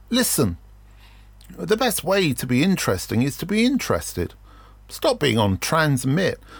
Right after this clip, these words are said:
and flip the switch to being on receive. Listen hard. Listen without thinking about what you're about to say." Good listeners are sought after. I know this is a podcast and you're listening to me,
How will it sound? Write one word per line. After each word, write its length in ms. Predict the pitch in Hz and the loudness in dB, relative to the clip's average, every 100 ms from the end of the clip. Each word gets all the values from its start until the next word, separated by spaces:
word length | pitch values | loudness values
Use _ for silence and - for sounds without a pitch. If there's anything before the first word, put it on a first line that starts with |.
| - - | -14 -4
and 140 | 110 | -4
flip 360 | - 214 233 - | -4 -2 -2 -2
the 180 | - 101 | -4 -4
switch 720 | - - 175 214 135 - - | -2 -6 -2 0 0 -4 -10
to 120 | - 110 | -4 -2
being 340 | 147 135 120 | 2 2 4
on 300 | 113 107 98 | 4 4 2
receive. 720 | 101 - - 180 147 101 - - - - - - - - - | -2 -4 -4 -2 -2 -4 -6 -18 -20 -20 -20 -20 -20 -20 -8
Listen 400 | 180 240 - 113 | -2 -2 2 2
hard. 580 | 82 180 226 180 98 - - - - - 196 | 2 2 4 4 2 -2 -12 -20 -20 -8 -2
Listen 400 | 233 - 180 123 | 0 2 2 4
without 420 | 120 120 127 - | 4 4 2 -4
thinking 560 | - 214 180 - 120 | -6 0 0 0 0
about 300 | 98 95 98 | 2 4 2
what 320 | 104 123 139 117 | 0 0 0 2
you're 300 | 113 107 98 | 4 4 4
about 400 | 131 123 117 - | 2 0 -2 -6
to 120 | - | -8
say." 480 | - 135 139 98 - - - - - - - | -6 -4 -2 -4 -6 -18 -20 -20 -20 -16 -2
Good 220 | 202 123 | 0 2
listeners 640 | 135 156 - 120 87 - - | 2 0 0 0 0 -2 -6
are 120 | 87 | -6
sought 520 | - - - 180 160 - | -4 -6 -2 0 -2 0
after. 480 | 107 95 - - 78 - - - - | 0 0 -2 -6 -6 -8 -20 -20 -4
I 140 | - 175 | 0 2
know 240 | 185 147 | 4 2
this 200 | 156 139 | 0 0
is 120 | 151 | 2
a 60 | 131 | 2
podcast 540 | 120 180 151 127 110 | 4 2 2 2 2
and 80 | 139 | 0
you're 120 | 147 | 0
listening 400 | 156 - 160 143 | 0 0 -2 0
to 100 | 147 | 0
me, 240 | 139 175 | 0 0